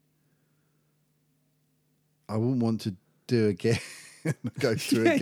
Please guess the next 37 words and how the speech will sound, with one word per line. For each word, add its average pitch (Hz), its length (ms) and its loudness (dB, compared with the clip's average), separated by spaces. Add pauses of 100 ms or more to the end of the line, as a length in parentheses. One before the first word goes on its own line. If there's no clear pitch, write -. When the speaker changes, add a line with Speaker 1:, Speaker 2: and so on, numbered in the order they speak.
Speaker 1:
again. 92 260 4
Speaker 2:
that's, - 420 -2
yeah, 185 140 4
Speaker 1:
But 143 200 4
then 143 240 6
Speaker 2:
yeah. 139 120 2
Speaker 1:
I 147 40 4
wouldn't 143 300 4
end 131 200 2
up - 60 4
Speaker 2:
Yeah. 147 100 2
Speaker 1:
where 123 320 4
I 117 140 4
am 113 340 2
now 117 520 -4 (200)
Speaker 2:
Without 135 460 0
them. 104 100 -6
Speaker 1:
without 120 300 2
doing 127 320 2
them, 80 200 -4
so 90 520 -4 (480)
Speaker 2:
That 147 180 -2
would 131 140 -4
be 117 200 -4
really 113 300 -2
Speaker 1:
you 107 100 -4
know. 98 80 -2
Speaker 2:
fascinating, 92 520 -6
wouldn't 101 220 -8
it? 170 140 -12 (680)
Yeah. 127 320 -4 (1400)
Speaker 1:
I 117 60 0
mean, 143 180 4
I, 180 180 4
I 160 220 0
like 143 240 0
the, 113 460 2